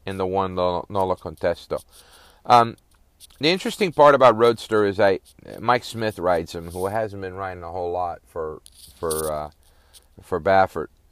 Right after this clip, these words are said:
Um, this horse has come off, uh, a long layoff. I heard he had throat surgery. Um, there's been other things out there being tossed around.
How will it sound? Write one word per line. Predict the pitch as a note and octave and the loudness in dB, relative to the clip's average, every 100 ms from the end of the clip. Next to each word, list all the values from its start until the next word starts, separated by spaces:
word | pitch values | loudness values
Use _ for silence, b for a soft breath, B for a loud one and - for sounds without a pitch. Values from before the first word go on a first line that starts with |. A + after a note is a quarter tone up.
| - | -6
Um, | F#2+ F#2 F2+ E2+ b b - | -2 -2 -4 -10 b b -10
this | B2+ | -4
horse | F#3+ F#3+ - | -2 -2 -4
has | A#2+ | -8
come | - C3 | 0 2
off, | A#2+ A#2 - - _ | 6 4 2 -14 _
uh, | F#2 E2 - | -16 -16 -12
a | G2+ | -6
long | G2+ A2 G#2 | -2 -2 -2
layoff. | G#2 G#2+ G#2+ G#2+ A2 _ _ _ _ _ _ _ _ _ _ _ - | -2 0 2 2 -2 _ _ _ _ _ _ _ _ _ _ _ 2
I | D#3 G3+ | 4 4
heard | G#3+ E3+ | 2 0
he | D3 | 2
had | A#2+ - | 0 0
throat | G#2+ A2+ | -2 -2
surgery. | - B2 B2 C3+ C3+ B2+ _ _ _ _ _ - | -2 -4 -2 -4 -4 -6 _ _ _ _ _ -10
Um, | G2+ G2+ G2 F#2+ F#2+ _ _ _ _ | -4 -2 -4 -6 -14 _ _ _ _
there's | G#2 G2+ | -10 -6
been | G#2+ G#2 | -6 -4
other | A2+ A2+ | -2 -4
things | A#2 A2 G#2 | -6 -10 -6
out | G#2+ G#2 | -4 -2
there | G#2+ G#2 | -2 -2
being | G2+ G2+ | -2 -6
tossed | G#2 G#2 - | -6 -6 -6
around. | G2+ G2 G#2 G#2+ | -8 -8 -8 -10